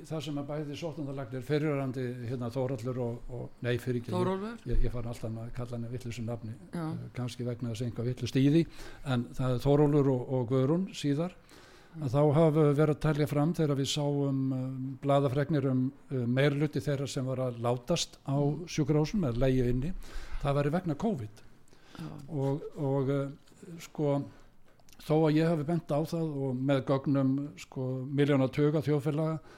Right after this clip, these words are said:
Speaker 1: að þá hefur, eh, sannarlega orðið mest aukning í fjölda á eldri hópum og þeim sem eru með,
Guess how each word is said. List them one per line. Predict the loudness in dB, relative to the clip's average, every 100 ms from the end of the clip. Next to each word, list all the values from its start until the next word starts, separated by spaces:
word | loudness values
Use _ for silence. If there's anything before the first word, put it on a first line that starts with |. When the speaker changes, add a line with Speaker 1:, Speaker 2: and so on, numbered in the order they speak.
| -18 -8
Speaker 1:
að | -6
þá | 0 2
hefur, | 4 4 2 0 -4 -20 _ -20 -20 _ -14
eh, | -4 -2 -2 -4
sannarlega | -4 2 4 4 4 2 0
orðið | 0 0 2
mest | 0 -2 -2
aukning | -2 -2 -4 -4 -4
í | -6 -6
fjölda | -4 2 2 2 -6 -6 -6 -8 -18 -20 -12
á | -6 -4 -4 -4 -2
eldri | -2 -2 0
hópum | 0 0 -2 -4 -2
og | 2 2 0
þeim | -2 -2
sem | -2 -4 -4 -4
eru | -4 -2 0
með, | 2 0